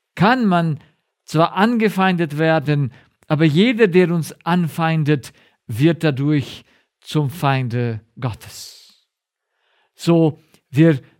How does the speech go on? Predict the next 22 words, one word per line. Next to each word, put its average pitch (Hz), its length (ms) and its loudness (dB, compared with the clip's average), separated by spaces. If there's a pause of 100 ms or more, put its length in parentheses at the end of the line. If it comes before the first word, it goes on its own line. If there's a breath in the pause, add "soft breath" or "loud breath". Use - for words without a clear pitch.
müssen 214 500 -2
dann, 208 300 2
wenn 170 160 0
wir 165 120 2
fertig 220 640 -6
sind, 170 480 -2 (300 soft breath)
unsere 165 260 0
Diplomarbeit 185 800 2
abgeben. 143 800 -2 (260 soft breath)
Diese 156 220 2
Arbeit, 202 360 0
wie 185 60 0
ich 151 80 0
letztes 190 380 -4
Mal 180 200 0
gesagt 160 640 -2
habe, 180 420 0 (540 soft breath)
ist 202 240 0
nicht 214 320 0
geschrieben 220 920 -2 (100)
mit 175 540 -2
Menschenhand. 185 1600 -2